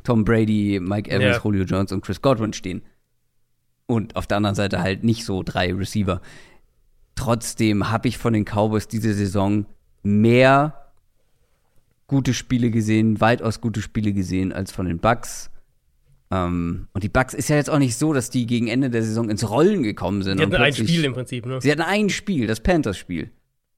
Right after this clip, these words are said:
Speaker 1: Und das war's. Und die Cowboys, da kriegt man halt gerade kein gutes Gefühl hin, <laughs> weil die halt gegen die Co-,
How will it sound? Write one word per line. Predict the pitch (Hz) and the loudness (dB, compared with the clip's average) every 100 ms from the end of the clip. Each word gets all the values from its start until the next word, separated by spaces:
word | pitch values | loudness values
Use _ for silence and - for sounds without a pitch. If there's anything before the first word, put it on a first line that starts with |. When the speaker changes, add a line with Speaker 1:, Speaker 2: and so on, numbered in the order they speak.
| - _ _ - _ _ _ | -20 _ _ -20 _ _ _
Speaker 1:
Und | 123 | 2
das | 127 123 | 2 2
war's. | 127 120 - - - _ - - - _ _ | 0 -2 -4 -16 -20 _ -20 -20 -20 _ _
Und | 117 | -2
die | |
Cowboys, | 113 143 165 143 - | 4 4 4 2 0
da | 131 127 | 0 0
kriegt | 147 - | -4 -2
man | 151 | 0
halt | 139 131 - - - | 2 0 -4 -20 -10
gerade | 117 131 131 | 0 2 2
kein | 131 123 | 2 0
gutes | 131 123 123 | 0 -2 -4
Gefühl | 120 - 151 | -4 0 2
hin, | 143 151 165 151 - - | 6 4 4 0 0 -4
<laughs> | - | -6
weil | - 151 131 135 | -4 -2 0 0
die | 135 135 | 0 0
halt | 135 | 0
gegen | 139 135 | 0 2
die | 139 | 2
Co-, | 143 | 2